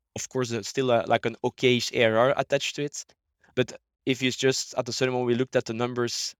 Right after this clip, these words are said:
um, looked also just at the, the total A R R, that's still kind of um, at a certain moment, we had, like, that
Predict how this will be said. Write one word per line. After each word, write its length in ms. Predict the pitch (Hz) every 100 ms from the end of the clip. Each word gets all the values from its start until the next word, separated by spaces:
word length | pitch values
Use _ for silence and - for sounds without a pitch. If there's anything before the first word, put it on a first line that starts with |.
| _
um, 540 | 104 104 104 104 104 101 _ _ _
looked 180 | 117 117
also 280 | 127 117 120
just 200 | 120 113
at 80 | 113
the, 220 | 113 107 113 _
the 80 | 107
total 340 | - 117 120
A 100 | 123
R 100 | 117
R, 140 | 113 117
that's 200 | 117 -
still 200 | 123 117
kind 220 | 113 113
of 240 | 107 - - _ _ _ -
um, 400 | 107 107 104 107
at 100 | -
a 20 |
certain 200 | 135 127
moment, 120 | 123
we 60 | 120
had, 140 | 123
like, 160 | 117 -
that 160 | 117